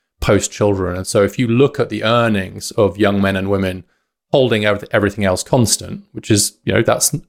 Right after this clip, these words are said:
that's something to discuss maybe, but holding occupation, working hours, education, so on, constant, they look very similar. There's not much difference now between men and women as they track through their twenties. And then around the early thirties,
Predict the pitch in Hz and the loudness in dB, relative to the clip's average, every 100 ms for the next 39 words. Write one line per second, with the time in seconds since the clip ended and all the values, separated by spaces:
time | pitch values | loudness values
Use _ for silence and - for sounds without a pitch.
0 | _ _ _ - 113 - 107 101 107 - | _ _ _ -2 0 2 0 0 -2 0
1 | 151 - 107 95 98 - 120 110 104 95 | 0 0 -4 -4 -2 0 0 2 2 0
2 | 110 107 101 - 98 98 98 _ - 107 | -2 0 -2 -2 -4 -6 -8 _ 0 0
3 | 101 104 98 98 95 95 90 - - 101 | 0 0 0 0 0 -2 -4 -6 -2 -2
4 | - 104 98 - 95 92 92 98 92 - | -2 -2 -2 -2 -8 -10 -4 -2 -2 -2
5 | 139 123 117 - _ _ - 170 127 117 | 0 0 -4 -12 _ _ -2 0 2 2
6 | 110 98 - 92 95 - _ _ _ - | 2 0 -4 -6 -8 -12 _ _ _ 0
7 | 117 135 143 - 127 120 - - 107 - | 2 4 2 0 0 0 0 -2 0 0
8 | 113 - 110 101 95 98 - - - 101 | -2 -2 0 2 0 -2 -2 0 2 2
9 | 101 95 98 98 95 101 95 - - - | 4 2 0 0 0 0 0 -2 -2 0
10 | 92 - 131 127 110 101 107 110 107 113 | 0 2 0 0 -2 -2 0 2 0 0
11 | 135 160 160 160 156 143 139 131 117 127 | 2 2 2 0 0 2 2 2 0 2
12 | 113 92 98 - | 2 0 -8 -20